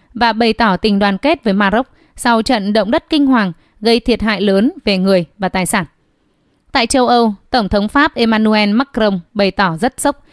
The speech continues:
khi nghe tin trận động đất khiến hơn một nghìn người thiệt mạng và một nghìn hai trăm người bị thương ở Maroc – cho biết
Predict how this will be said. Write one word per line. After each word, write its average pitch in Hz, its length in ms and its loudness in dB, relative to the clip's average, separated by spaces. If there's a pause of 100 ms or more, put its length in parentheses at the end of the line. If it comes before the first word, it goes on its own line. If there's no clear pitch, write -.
(180)
khi 269 200 0
nghe 262 200 2
tin 254 320 2
trận 240 220 -2
động 214 200 -2
đất 285 140 -2 (120)
khiến 233 240 0
hơn 294 220 2
một 233 200 2
nghìn 202 240 2
người 196 120 2
thiệt 190 220 -4
mạng 190 180 -4 (340)
và 233 200 0
một 233 220 2
nghìn 233 200 2
hai 294 220 2
trăm 285 260 2
người 226 120 4
bị 190 160 -4
thương 247 280 2 (120)
ở 190 100 0
Maroc – 180 360 -2 (560)
cho 226 160 0
biết 240 220 0